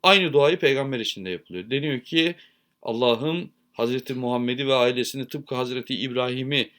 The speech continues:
ve ailesini bereketli kıldığın gibi, zengin eylediğin gibi bereketli kıl. Şüphesiz sen en çok övülen ve en çok yüce olansın. Şimdi soruyorum Müslümanlar,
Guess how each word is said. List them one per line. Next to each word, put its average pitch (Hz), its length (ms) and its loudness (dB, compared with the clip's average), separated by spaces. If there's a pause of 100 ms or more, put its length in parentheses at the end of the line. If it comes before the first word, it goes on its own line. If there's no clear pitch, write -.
(180)
ve 135 80 2
ailesini 135 640 4
bereketli 151 600 6
kıldığın 160 440 6
gibi, 104 240 -4
zengin 127 400 0
eylediğin 151 520 4
gibi 87 320 -10 (400)
bereketli 147 520 8
kıl. 160 300 2
Şüphesiz 135 480 -4
sen 180 280 -4 (280)
en 156 160 -4
çok - 240 -10
övülen 135 400 -4
ve 110 100 -6
en 123 120 -4
çok - 260 -14
yüce 117 240 -2
olansın. 113 560 -6 (460)
Şimdi 180 240 -8
soruyorum 147 380 0
Müslümanlar, 104 600 -10